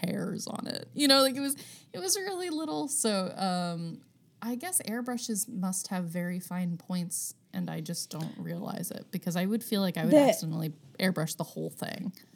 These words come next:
Speaker 2: Some of them do. I guess for, for more time, again, you don't have to do that. You're not painting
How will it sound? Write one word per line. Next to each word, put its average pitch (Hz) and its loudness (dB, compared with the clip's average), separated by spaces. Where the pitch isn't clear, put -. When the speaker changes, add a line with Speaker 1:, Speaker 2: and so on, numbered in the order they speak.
Speaker 2:
Some 330 8
of 330 8
them 302 8
do. 208 8
I 196 10
guess 185 6
for, 185 8
for 185 8
more 165 10
time, 156 4
again, 151 0
you 151 4
don't 113 -2
have 156 -4
to 147 -2
do 170 10
that. - 0
You're 170 6
not - 4
painting 160 8